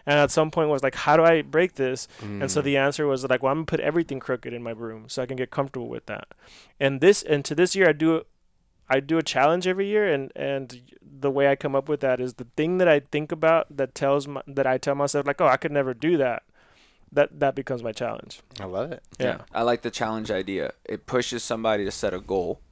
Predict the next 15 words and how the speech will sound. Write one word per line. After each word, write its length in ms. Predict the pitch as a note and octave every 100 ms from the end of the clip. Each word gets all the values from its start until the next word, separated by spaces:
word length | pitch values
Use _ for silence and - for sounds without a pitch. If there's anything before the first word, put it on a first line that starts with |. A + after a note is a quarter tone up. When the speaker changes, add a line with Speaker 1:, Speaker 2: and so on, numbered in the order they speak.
| _ _ _ _ -
Speaker 3:
all 80 |
right, 200 | G2 G2+
which 160 | F#2 G#2
everyone 300 | A2 A2 A2
loves 340 | G#2 G#2 G2+ -
goals, 480 | G#2 F2 - - _ _ -
right? 180 | F#2 F#2+
Speaker 1:
But, 180 | E3 C#3+
but 180 | D#3+
the 100 | -
accountability 680 | D3 - D#3 D3 C3+ D#3+ F#3
part, 180 | D#3+ C3+
I 80 | B2+
don't 140 | C3
know. 380 | C3+ B2+ B2